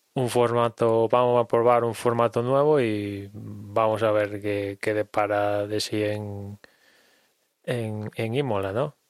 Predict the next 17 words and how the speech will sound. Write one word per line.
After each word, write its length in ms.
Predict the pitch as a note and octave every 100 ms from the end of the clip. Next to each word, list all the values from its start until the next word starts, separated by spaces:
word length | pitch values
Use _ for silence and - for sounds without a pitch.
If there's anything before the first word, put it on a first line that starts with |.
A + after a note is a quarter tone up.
| -
Y 120 | A#2+
yo 100 | C3+
la 80 | E3+
verdad, 380 | E3 D3+ E3+ E3+
con 160 | D3
esto 240 | D3 E3 D3+
de, 1080 | D3 C#3+ C#3 C#3 C3+ C3 B2+ B2+ B2 A#2+ - -
de 160 | A#2+ A#2
los 280 | A2+ - _
tres 260 | - B2+ -
trazados 400 | C3 - B2+ B2
que 100 | -
vamos 200 | B2 A#2
a 60 |
tener 200 | B2 B2
en 120 | B2+ B2+
Italia, 540 | A#2+ C#3 D3 D3+ C#3+